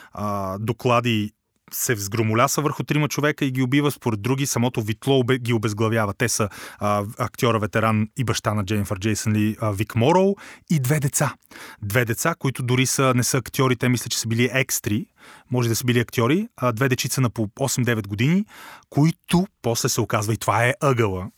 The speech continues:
че са работили, че са били наети нелегално и са работили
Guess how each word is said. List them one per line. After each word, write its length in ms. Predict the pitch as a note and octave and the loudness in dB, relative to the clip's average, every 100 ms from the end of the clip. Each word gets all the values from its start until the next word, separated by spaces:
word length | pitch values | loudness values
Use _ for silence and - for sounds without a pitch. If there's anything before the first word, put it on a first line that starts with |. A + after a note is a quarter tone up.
| _ _ - | _ _ -4
че 400 | - C#3+ C#3+ D3 - | 0 2 2 0 -2
са 280 | - C#3 | 0 2
работили, 720 | A#2+ G#2+ C#3+ - C#3 C#3+ C#3+ - - - | 2 2 0 0 2 4 2 0 -12 -6
че 80 | |
са 100 | - | -2
били 160 | A#2+ C#3 | 0 2
наети 300 | C3+ C3 - | 2 2 2
нелегално 500 | B2 A2 A2+ C3 D#3+ | 0 2 2 2 2
и 40 | |
са 160 | C#3+ A#2+ | 0 0
работили 500 | G#2+ C3 - C#3+ | 0 0 0 0